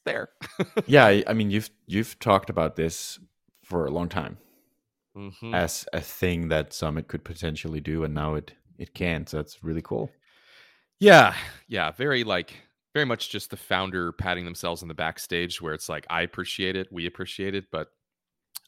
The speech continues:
Speaker 1: I did demo it for a potential partner recently, and it blew their minds too,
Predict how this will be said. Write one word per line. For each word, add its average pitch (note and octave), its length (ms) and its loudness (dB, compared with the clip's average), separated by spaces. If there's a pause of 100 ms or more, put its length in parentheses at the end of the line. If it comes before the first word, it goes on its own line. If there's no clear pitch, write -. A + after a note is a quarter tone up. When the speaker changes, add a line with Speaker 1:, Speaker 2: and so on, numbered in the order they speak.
(100)
Speaker 1:
I G2+ 280 4
did A2+ 260 0
demo F#2+ 380 0
it E2 180 -4
for E2 480 -4 (180)
a F2+ 80 -8
potential - 320 -10
partner D#2 320 -4
recently, D2+ 720 -8
and E2 160 -8
it D#2+ 100 -6
blew F#2 140 -2
their E2 160 0
minds D2+ 340 -4
too, C#2+ 340 -4